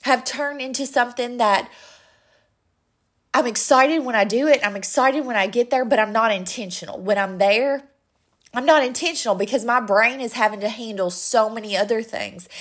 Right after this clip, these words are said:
And it becomes exhausting, and it becomes overwhelming, and it becomes one of those things where you just wanna run away. And that is what anxiety, what happens.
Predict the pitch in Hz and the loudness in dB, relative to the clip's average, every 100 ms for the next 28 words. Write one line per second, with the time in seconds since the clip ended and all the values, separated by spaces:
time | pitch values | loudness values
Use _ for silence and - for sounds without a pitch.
0 | - - 254 254 - 277 269 294 277 254 | -16 -6 -4 -4 -2 -2 0 -2 -4 -4
1 | 196 185 180 180 - 196 - 220 226 240 | -2 2 2 2 -6 -10 -8 -6 -6 -6
2 | 240 233 220 220 185 190 175 165 175 - | 0 2 2 0 0 -2 -2 -6 -8 -12
3 | - - 233 233 247 - 302 285 254 220 | -12 -4 -2 -2 -4 -4 -4 -2 -4 -2
4 | 277 311 294 277 - 254 254 240 196 220 | 2 6 6 4 -2 -6 -6 -8 0 2
5 | 214 214 208 - - - _ - 220 311 | 4 4 2 -2 -20 -20 _ -6 2 4
6 | 349 320 294 285 269 262 277 403 - - | 4 0 2 2 2 2 0 0 -4 -10
7 | 226 _ _ _ - _ 311 339 330 269 | -20 _ _ _ -20 _ 0 2 -2 -4
8 | - _ _ _ _ _ _ - 202 285 | -8 _ _ _ _ _ _ -10 0 2
9 | 302 381 311 285 339 302 196 240 226 269 | 4 2 4 4 4 0 0 2 4 2
10 | 311 294 285 - 220 214 311 311 - 247 | 2 -2 -6 -10 -6 4 4 4 0 2
11 | 220 - - 208 - | 2 -2 -8 -12 -16